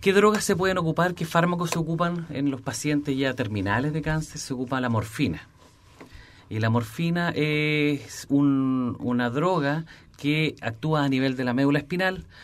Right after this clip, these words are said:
porque todos los impulsos desde la periferia o desde los órganos internos, ya sea corazón, riñón, eh, eh, no sé, pues, intestino, todo esto uno tiene inervaciones nerviosas que van a censar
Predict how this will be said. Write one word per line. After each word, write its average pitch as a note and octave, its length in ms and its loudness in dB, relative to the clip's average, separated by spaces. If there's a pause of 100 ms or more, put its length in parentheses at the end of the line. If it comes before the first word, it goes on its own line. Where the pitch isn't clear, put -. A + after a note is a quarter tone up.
(140)
porque C#3 220 -4
todos F3 180 2
los A3+ 120 4
impulsos G3 440 -2
desde E3 220 0
la C3+ 120 2
periferia C#3 560 0
o - 20 0
desde C3 200 -2
los B2+ 160 -2
órganos D#3+ 340 2
internos, D3+ 480 0
ya B2+ 120 -4
sea A#2 220 -2
corazón, A#2 640 -2
riñón, A2+ 600 -2 (360)
eh, F#2+ 680 -2 (120)
eh, F2 680 -8
no F#2 120 -4
sé, - 140 -6
pues, G#2+ 120 -4
intestino, E3 580 -2 (320)
todo F3 200 2
esto F#3+ 380 -2 (120)
uno D#3+ 200 2
tiene E3 220 2
inervaciones E3 720 0 (120)
nerviosas F3+ 600 -2 (300)
que C#3+ 120 -2
van D3+ 120 4
a E3 60 2
censar F3 580 -2